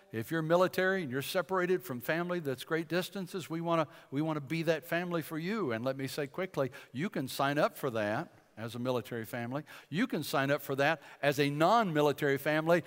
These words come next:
And guess what we'll do? We'll put you to work. We'll let you serve those military families. What are we doing? Galatians six ten,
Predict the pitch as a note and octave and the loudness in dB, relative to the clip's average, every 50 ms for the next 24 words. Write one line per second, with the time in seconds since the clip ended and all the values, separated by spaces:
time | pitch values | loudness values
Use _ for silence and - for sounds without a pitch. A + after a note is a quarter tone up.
0 | - - - D#3+ D#3 D#3 D#3 F3+ F#3 - - F#3+ G3 F#3+ F#3 G3 F#3+ A3+ A#3 A3+ | -4 -6 -2 -2 2 6 6 6 6 4 2 -2 0 2 2 2 2 0 -2 -2
1 | F#3 B2+ A2+ - - _ _ _ _ _ _ _ _ _ _ _ _ - C#3+ D3 | -2 -4 -6 -10 -16 _ _ _ _ _ _ _ _ _ _ _ _ -10 -8 -4
2 | - D#3 C#3+ - - F3+ E3+ F3+ G#3+ A#3+ A#3 - - - - _ _ _ _ _ | -2 -2 -2 -2 -2 -4 -2 -2 -4 -6 -8 -10 -14 -18 -20 _ _ _ _ _
3 | _ _ _ _ _ _ - - _ _ _ _ _ _ _ _ _ C3+ C3 C#3 | _ _ _ _ _ _ -20 -20 _ _ _ _ _ _ _ _ _ -2 0 0
4 | D3+ - F#3 E3+ - - G#3+ A#3 A#3+ A3 D#3 A2+ A2+ G2+ - - - _ _ D3 | 0 -2 -4 -4 0 2 2 4 4 2 2 0 -2 -6 -8 -12 -20 _ _ 2
5 | D3+ C#3+ C3 - - C#3+ C#3 C3 B2 - C#3 B2+ A#2 A2+ A2+ A2+ A#2 - _ - | 2 2 2 0 -2 0 0 0 0 0 0 0 0 0 -2 -4 -8 -14 _ -8
6 | - A#2 A#2 B2 B2+ B2+ B2 A2+ - - C3+ C#3 D#3 E3 E3+ D#3 E3+ F3 F#3+ G3 | -6 -4 -4 -2 -2 -2 -2 -4 -4 -6 -4 -2 -2 -2 -2 0 0 0 0 0
7 | G#3 A3 A3+ - - - _ _ _ _ _ _ _ _ _ _ _ _ _ _ | -2 -4 -8 -12 -18 -20 _ _ _ _ _ _ _ _ _ _ _ _ _ _
8 | _ _ _ _ - G#2+ G#2+ A2+ A2 - C3 B2 A#2 - - D#3+ D3+ - - - | _ _ _ _ -6 -2 -2 -2 -2 -4 -6 -6 -6 -4 -2 -2 -4 -4 -6 -12
9 | - - - D#3+ D#3 D3+ C#3 A#2 G#2+ G2+ | -12 -8 -6 -4 -2 -2 -2 -2 -4 -6